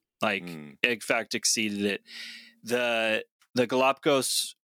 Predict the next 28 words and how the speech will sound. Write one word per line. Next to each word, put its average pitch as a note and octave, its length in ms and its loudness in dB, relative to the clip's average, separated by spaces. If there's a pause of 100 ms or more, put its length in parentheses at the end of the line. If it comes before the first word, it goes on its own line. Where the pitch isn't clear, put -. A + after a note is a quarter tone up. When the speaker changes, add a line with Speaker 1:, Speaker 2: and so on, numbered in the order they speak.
(180)
Speaker 1:
Islands A#2 480 0
were A2+ 240 4
amazing, A2+ 720 0
and C#3+ 180 2
I, D#3 140 2
I D#3 120 4
have G3 220 4
to F#3+ 80 0
say, B2+ 220 4
'cause D3 180 -2
it's, C3+ 140 2
I E3 100 4
think F3 140 2
this F3+ 140 4
is - 60 2
kinda D#3+ 220 0
cool C#3+ 280 6
that B2+ 120 4
we're B2 100 2
gonna B2+ 120 2
be G#2+ 60 2
talking B2+ 260 0
about G#2+ 220 2
heaven A#2 320 2
on A#2 140 0
the G#2+ 60 -4
show B2+ 240 2
today, C#3+ 280 0